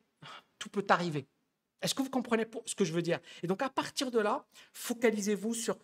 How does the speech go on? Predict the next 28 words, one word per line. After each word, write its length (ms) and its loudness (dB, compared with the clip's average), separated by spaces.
ce 100 -6
que 140 4
fait 120 4
la 100 6
bourse. 280 -2
C'est 180 0
la 60 6
même 160 4
chose 200 0
pour 240 -8
Apple. 400 6
Apple, 320 6
pendant 260 0
des 240 6
années 200 2
et 60 0
des 200 2
années 180 2
et 40 0
des 200 -2
années, 260 0
ça 120 0
a 40 4
été 160 0
un 80 2
leader. 500 6
Regardez 240 6
ici, 300 -2